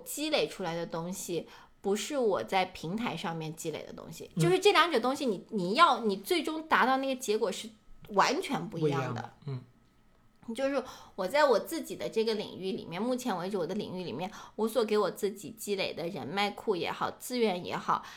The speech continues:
Speaker 1: 它是完全符合我对我未来的期待的，
Speaker 2: 嗯。
Speaker 1: 我对我未来的展望的。
Speaker 2: 嗯。
Speaker 1: 但是我如果把我放在某一个平台上面，或者我是进一家公司，哪怕我对我自己未来的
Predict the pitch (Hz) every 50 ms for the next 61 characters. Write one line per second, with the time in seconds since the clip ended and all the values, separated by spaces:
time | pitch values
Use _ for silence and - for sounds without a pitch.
0 | - - _ - - 302 277 294 285 - 277 233 202 190 170 202 247 247 269 220
1 | 202 226 220 - - 127 - - 180 175 185 196 185 165 - - - 226 220 202
2 | 185 160 - - 208 220 214 - 151 - - 156 160 - - - - 220 220 226
3 | 220 185 - - - - - 165 151 131 117 - 208 185 175 - 226 226 220 196
4 | - - 160 165 156 180 196 160 107 98 113 - 123 85 - - - - - -
5 | - 135 160 123 - 107 - - - 156 143 143 127 - - - - - - -
6 | 294 294 302 294 302 302 294 277 247 208 190 180 208 220 254 285 254 208 - -
7 | - - - - 180 196 233 247 196 - - 233 226 220 220 220 214 220 208 -
8 | - 165 196 196 - - 190 190 214 233 233 240 226 214 196 202 220 240 226 214
9 | 208 196 156 - - 214 202 - 254 233 226 220 220 220 226 226 220 214 233 226
10 | 226 226 220 220 - 247 233 226 226 - - - - - - 247 202 160 165 -
11 | - 415 440 381 247 233 247 233 226 214 180 180 - - 226 214 214 175 175 190
12 | 220 220 208 202 180 160 156 190 - 185 180 175 208 233 -